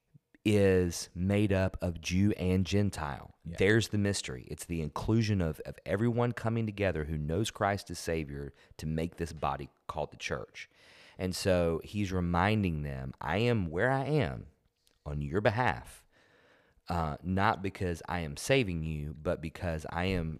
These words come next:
Speaker 1: opening your eyes to this world that you now have the keys to, or you
Speaker 2: Yeah.
Speaker 1: can tap into."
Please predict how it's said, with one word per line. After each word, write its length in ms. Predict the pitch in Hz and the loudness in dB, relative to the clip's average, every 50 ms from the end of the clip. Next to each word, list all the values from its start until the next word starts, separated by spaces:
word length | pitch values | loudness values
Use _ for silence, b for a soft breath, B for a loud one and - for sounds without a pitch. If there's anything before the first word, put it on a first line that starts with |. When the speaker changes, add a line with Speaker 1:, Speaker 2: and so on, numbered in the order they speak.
| - - | -8 -2
Speaker 1:
opening 460 | 82 98 - - 87 80 73 76 76 | -2 0 0 0 -2 -4 -4 -4 -2
your 260 | 90 110 123 107 - | 0 2 2 2 2
eyes 520 | - 71 76 73 69 71 73 73 - - - - | -2 -4 -4 -4 -4 -6 -6 -8 -8 -10 -12 -8
to 420 | - 92 85 80 78 76 69 67 67 | -6 -6 -4 -4 -6 -6 -10 -10 -8
this 280 | 76 87 78 - - 80 | -8 -8 -6 -8 -10 -12
world 480 | 82 80 85 95 95 98 92 90 82 | -10 -6 -2 0 2 2 0 0 -4
that 80 | 80 73 | -6 -10
you 180 | 78 87 92 90 | -6 -4 -2 -2
now 200 | 87 80 76 71 | -2 -2 -2 -4
have 380 | 80 78 67 65 65 - - _ - _ _ _ _ _ _ _ _ - - - - - | -4 -6 -6 -6 -10 -12 -16 _ -20 _ _ _ _ _ _ _ _ -20 -20 -20 -14 -12
the 60 | - - | -10 -10
keys 280 | - - 98 82 - - | -8 -6 -6 -6 -8 -8
to, 260 | - 80 69 - - _ _ | -8 -10 -10 -10 -14 _ _
or 140 | - 78 76 | -8 -6 -6
you 60 | 87 | -6
Speaker 2:
Yeah. 80 | 92 87 | -6 -6
Speaker 1:
can 100 | 80 - | -6 -4
tap 260 | 87 80 76 - - | -2 -4 -2 -2 -4
into." 280 | 76 71 - - - | -6 -8 -8 -10 -12